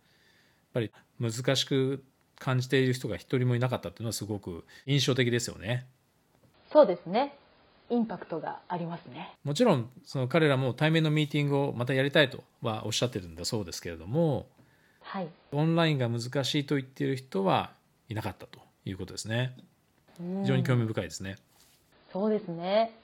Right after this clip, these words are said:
Speaker 1: あと、やっぱり、えーと、ビジターさんにとっても参加しやすいというふうに思ってらっしゃるメンバーの皆さんも結構多いらしくてですね。
Speaker 2: はい。
Speaker 1: オンラインに切り替えてから、あ、毎週ビジターさんに参加してもらえているという
Speaker 2: あー。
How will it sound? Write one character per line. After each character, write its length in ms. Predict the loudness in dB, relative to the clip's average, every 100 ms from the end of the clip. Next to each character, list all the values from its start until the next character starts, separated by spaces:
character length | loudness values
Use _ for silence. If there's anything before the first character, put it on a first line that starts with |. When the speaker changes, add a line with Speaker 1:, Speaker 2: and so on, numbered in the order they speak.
| _ _ _ _ _ _ _
Speaker 1:
あ 120 | -4
と、 140 | 4 4
や 60 |
っ 40 | 6
ぱ 120 | 4
り、 220 | 4 0 -4
え 180 | -6 -4
ー 140 | -8
と、 100 | -2
ビ 120 | 0
ジ 100 | 0
タ 160 | 2 2
ー 220 | 4 2
さ 200 | 2 2
ん 40 | 4
に 120 | 2
と 100 | 0
っ 40 |
て 140 | -2 -2
も 240 | 0 0
参 280 | 2 0 0
加 200 | 0 0
し 140 | 0
や 80 | 0
す 120 | 2 0
い 100 | 0
と 80 |
い 60 | -2
う 20 |
ふ 40 | -4
う 40 |
に 100 | -6
思 140 | -6
っ 20 | -6
て 120 | -6
ら 80 | -6
っ 20 |
し 100 | -6
ゃ 40 |
る 80 | -8
メ 120 | -8
ン 60 | -8
バ 120 | -8
ー 20 |
の 80 | -8
皆 140 | -8 -8
さ 120 | -8
ん 40 |
も 80 | -8
結 160 | -12 -10
構 260 | -10 -10 -12 -8
多 100 | -6
い 60 |
ら 80 | -6
し 80 | -8
く 80 | -10
て 80 | -16
で 100 | -8
す 100 | -2
ね。 260 | -2 -4 _ _
Speaker 2:
は 160 | -10 -10
い。 60 | -12 _ _ _ _ _ _ _ _
Speaker 1:
オ 100 | 2
ン 120 | 6
ラ 100 | 8
イ 60 | 6
ン 20 |
に 100 | 4
切 120 | 2
り 80 | 0
替 140 | 2 2
え 40 |
て 100 | 0
か 140 | -4
ら、 400 | -4 -2 -2 -4 -10 _ _ -12
あ、 120 | -4
毎 280 | 0 0 0
週 380 | -2 2 2 2
ビ 340 | -2 -10 -6
ジ 80 | -2
タ 60 |
ー 40 | 0
さ 160 | 0
ん 40 | 0
に 80 | 0
参 180 | 0
加 100 | -2 -4
し 40 |
て 60 | -4
も 80 |
ら 80 | -6
え 40 | -8
て 100 | -8
い 40 |
る 140 | -10
と 120 | -12 -18 _ _ _ _ _
い 100 | -10
う 120 | -8
Speaker 2:
あ 40 |
ー。 20 | -8